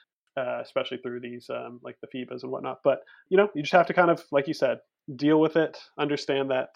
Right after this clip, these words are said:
um, these injuries happen in the N B A, in N B A games, in international games, in, in,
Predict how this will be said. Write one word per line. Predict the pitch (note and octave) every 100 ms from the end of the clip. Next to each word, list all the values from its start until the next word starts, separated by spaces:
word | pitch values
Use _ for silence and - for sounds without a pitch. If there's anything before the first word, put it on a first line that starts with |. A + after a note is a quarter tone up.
| C#3+
um, | B2+ B2 B2 B2
these | D3 C#3 C3+
injuries | C#3+ C#3 C3
happen | C#3+ C3+ C#3 C3+ B2+ C3 C3+ _ _ _ _
in | F3+ F3+
the | D#3+
N | D#3
B | D#3+
A, | F3+
in |
N | F3 D#3+
B | D3+
A | D3+
games, | D3 C#3+ C#3+ -
in | D#3
international | D3 C#3 C3+ - C#3
games, | C3+ C3+ C3 - -
in, | C#3+ C3+ C3 D3
in, | D3 C3+